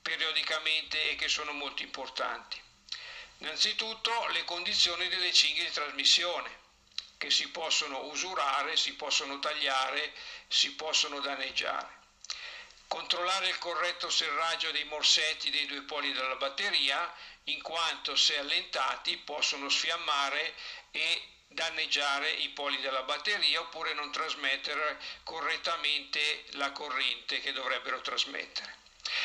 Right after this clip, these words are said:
Verificare il livello dell'olio del servosterzo idraulico, in quanto con mancanza di olio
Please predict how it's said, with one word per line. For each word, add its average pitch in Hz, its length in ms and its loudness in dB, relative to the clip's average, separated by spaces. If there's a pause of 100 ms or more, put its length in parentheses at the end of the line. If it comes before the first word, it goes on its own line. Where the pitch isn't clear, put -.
(200)
Verificare 190 960 2
il 170 180 2
livello 165 520 2
dell'olio 160 640 2
del 160 160 2
servosterzo 151 760 2
idraulico, 139 800 -2
in 170 180 -6
quanto 170 880 -2
con 147 220 -6
mancanza 143 540 -2
di 165 140 0
olio 139 520 0